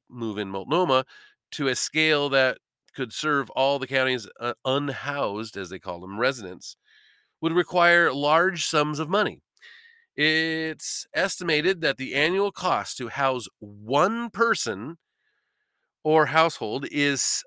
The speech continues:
over sixteen thousand dollars, sixteen thousand six hundred thirty-six dollars. That does not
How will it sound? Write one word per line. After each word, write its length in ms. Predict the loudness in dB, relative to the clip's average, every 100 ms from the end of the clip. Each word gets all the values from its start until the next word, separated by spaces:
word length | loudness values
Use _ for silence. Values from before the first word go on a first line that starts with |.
| -2
over 320 | -2 0 -2
sixteen 720 | -2 -2 -4 -4 -6 -6 -4
thousand 340 | -2 -2 0 0
dollars, 280 | 0 -2
sixteen 460 | -4 -4 -4 -8 -4
thousand 340 | -2 -2 -4
six 180 | -8 -6
hundred 220 | -4 -4
thirty-six 360 | -6 -8 -10 -12
dollars. 400 | -12 -14 -18 -20 _ _ _ _ _ _ _ _
That 240 | 2 2 2
does 260 | 0 2
not 400 | 0 2 4 2